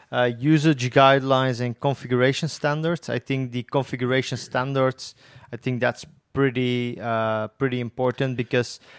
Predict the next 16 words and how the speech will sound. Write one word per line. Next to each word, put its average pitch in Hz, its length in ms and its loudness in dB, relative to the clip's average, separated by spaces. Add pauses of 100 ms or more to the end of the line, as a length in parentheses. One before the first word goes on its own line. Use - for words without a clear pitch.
(320)
what 139 120 8
I 147 100 8
would 147 220 6
do 135 180 2
there 131 320 4
is 120 220 -4
write 127 400 4
down, 127 340 2
like, 120 320 -2
this 139 220 -4
is 131 120 -2
the 123 120 0
default 147 720 0 (100)
and 127 400 -2
we 127 100 2
are 123 60 4